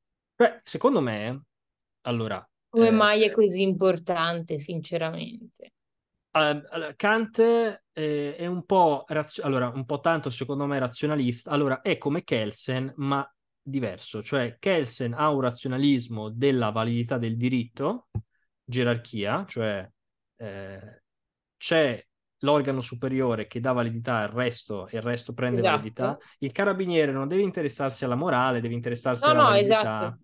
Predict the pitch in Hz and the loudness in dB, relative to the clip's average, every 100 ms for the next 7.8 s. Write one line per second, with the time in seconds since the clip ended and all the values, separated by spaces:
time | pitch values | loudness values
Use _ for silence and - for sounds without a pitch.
0 | _ 202 208 208 208 196 214 208 208 196 | _ 4 6 8 6 4 4 6 6 4
1 | 190 - 220 - 208 190 - 135 123 120 | 2 -4 -8 -6 -12 -12 -8 0 0 0
2 | 123 147 123 120 - 143 107 - _ _ | 0 2 2 -4 -14 -18 -18 -20 _ _
3 | - _ _ 156 160 160 196 160 143 135 | -20 _ _ 0 2 2 2 4 2 2
4 | 160 135 - 131 143 135 143 131 120 147 | -2 -2 -4 -6 -2 -2 0 -2 -2 -6
5 | 127 131 123 127 123 127 120 _ - 123 | -6 -4 -2 -2 -2 -2 -4 _ -10 -6
6 | 131 123 120 127 117 117 113 110 104 104 | -4 -4 -6 -8 -6 -4 -2 -2 -2 -4
7 | 117 123 120 120 110 - 101 | -4 -6 -4 -4 -4 -8 -10